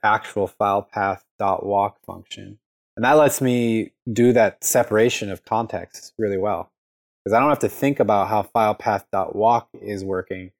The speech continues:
I can just go look at that type and figure out, how does my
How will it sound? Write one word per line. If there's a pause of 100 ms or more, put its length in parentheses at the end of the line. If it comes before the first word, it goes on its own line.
(380)
I
can
just
go
look
at
that
type
and
figure
out, (400)
how
does
my